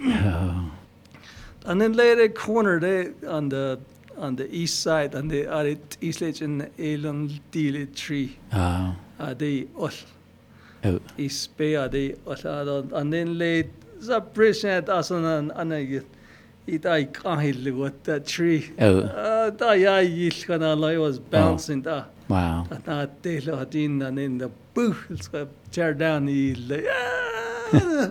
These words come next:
Speaker 1: <laughs>
Speaker 2: It's got this, goes out, uh,
Speaker 1: Joy
Speaker 2: I,
Speaker 1: in
Speaker 2: I
Speaker 1: hello.
Speaker 2: was happy, yeah, I was really happy. Uh, what's that? Oh, kid on the eight, um, the ne, they wanna rebuild it again.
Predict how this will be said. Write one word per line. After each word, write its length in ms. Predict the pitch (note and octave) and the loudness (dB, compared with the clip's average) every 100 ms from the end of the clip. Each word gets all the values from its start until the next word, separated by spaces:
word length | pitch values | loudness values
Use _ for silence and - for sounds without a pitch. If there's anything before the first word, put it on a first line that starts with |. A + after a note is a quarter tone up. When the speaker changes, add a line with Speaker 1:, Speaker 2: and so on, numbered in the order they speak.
| - | -2
Speaker 1:
<laughs> 240 | D4 - - | -4 0 2
Speaker 2:
It's 280 | - - - | 2 0 -6
got 360 | G#3 G#3 G#3 | 0 2 4
this, 300 | A3 F#3+ - | 2 2 -2
goes 240 | F3+ G#3+ G#3+ | 4 6 6
out, 220 | A3 G#3+ | 6 6
uh, 480 | A3+ - C4+ B3 D3+ - - - - | 6 8 8 8 2 -6 -14 -12 8
Speaker 1:
Joy 300 | B2 A2 G#2 | 12 12 12
Speaker 2:
I, 20 | |
Speaker 1:
in 120 | G2+ | 12
Speaker 2:
I 120 | F#2+ | 8
Speaker 1:
hello. 140 | F#2+ G#2 | 8 8
Speaker 2:
was 160 | D#3+ | 10
happy, 460 | C#3 - G3+ G3+ F3 | 10 12 10 8 6
yeah, 280 | D#3+ E3+ E3+ D#3 | 6 4 2 2
I 60 | |
was 220 | D3+ D3 C#3+ | 2 0 0
really 340 | D#3 D#3 D3 | 0 2 0
happy. 520 | C3 D3 C#3 C3 B2+ - - - - - - - - - - | 0 -4 -4 -6 -6 -16 -20 -20 -20 -20 -20 -20 -20 -20 -4
Uh, 80 | F3+ | 2
what's 260 | G#3 G#3 D#3 | 2 0 2
that? 220 | E3+ D#3+ | 4 6
Oh, 120 | F#3 F#3 | 4 2
kid 380 | C3+ - F#3+ G3 | -2 2 4 4
on 260 | A3 G#3+ E3 | 4 2 2
the 140 | C#3+ D#3+ | 0 0
eight, 240 | F3 F#3 F3+ - - - | 0 0 -4 -16 -20 -8
um, 640 | D#3 D3 C3+ B2+ B2 A#2+ - - - | -4 -2 0 -2 -2 -8 -14 -20 -8
the 100 | D#3 | -4
ne, 320 | D3 D#3 F3 D#3+ - - - - - | 0 0 0 -4 -16 -20 -20 -16 -4
they 100 | D3+ | -2
wanna 220 | D3 C#3+ | 0 0
rebuild 480 | C#3+ D#3 - D#3+ D3 | 0 0 0 -2 -2
it 120 | C#3 | -4
again. 360 | C3 C#3 C3+ | -6 -8 -10